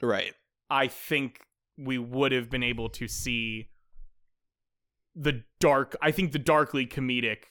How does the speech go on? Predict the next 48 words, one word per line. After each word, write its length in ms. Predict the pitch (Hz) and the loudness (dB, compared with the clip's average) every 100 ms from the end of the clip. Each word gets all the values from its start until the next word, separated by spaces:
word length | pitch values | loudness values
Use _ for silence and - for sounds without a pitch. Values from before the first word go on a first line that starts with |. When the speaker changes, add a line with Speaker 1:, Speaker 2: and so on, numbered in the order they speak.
| _ - | _ -10
Speaker 2:
version 560 | 123 127 123 120 113 | 0 2 2 -2 -4
would 140 | 113 107 | -4 -6
have 160 | 101 | -8
come 280 | - - 113 - | -8 -4 -4 -6
out 220 | 98 95 | -12 -14
of 160 | 98 - | -18 -20
this, 360 | - - - | -18 -14 -10
is 140 | 131 107 | -8 -6
my 160 | 104 | -6
Speaker 1:
Yeah. 120 | 98 - | -8 -10
Speaker 2:
guess. 420 | - - - - | -16 -18 -18 -12
Speaker 1:
No 200 | - 143 | -2 2
shade 260 | 160 175 131 | 4 4 2
to 60 | 117 | 2
you, 140 | 135 | 2
Speaker 2:
Um, 60 | 123 | 2
Speaker 1:
Greg 240 | 107 - | 0 0
McLean. 460 | 104 - 110 120 110 | -8 -4 -4 -2 2
Maybe 360 | 107 107 120 | 2 2 6
Speaker 2:
No, 220 | 190 196 | 8 8
Speaker 1:
if 40 | 143 | 8
you 80 | 120 | 6
wrote 360 | 113 131 208 | 12 12 12
Speaker 2:
you 60 | 160 | 12
Speaker 1:
it, 40 | |
it 40 | 160 | 10
Speaker 2:
made 140 | 143 | 8
Speaker 1:
would 80 | 143 | 8
have 100 | 139 | 8
Speaker 2:
us 60 | |
Speaker 1:
been 80 | 151 | 6
better 240 | 151 160 160 | 8 6 4
too, 300 | - 226 113 | 4 2 2
you 100 | 127 | -2
know? 160 | 131 320 | 0 2
Speaker 2:
Exact-, 440 | 196 156 196 175 | 2 2 0 2
maybe 220 | 185 202 | 2 4
if 80 | 202 | 2
you 100 | 202 | 2
had 100 | 165 | 4
wrote 200 | 190 190 | 6 6
it, 80 | 175 | 4
it 80 | 151 | 2
would 140 | 165 | 2
have 140 | 151 | 2
been 140 | 127 151 | 2 0
a 60 | |
more 540 | 139 143 143 139 127 | 2 0 2 2 0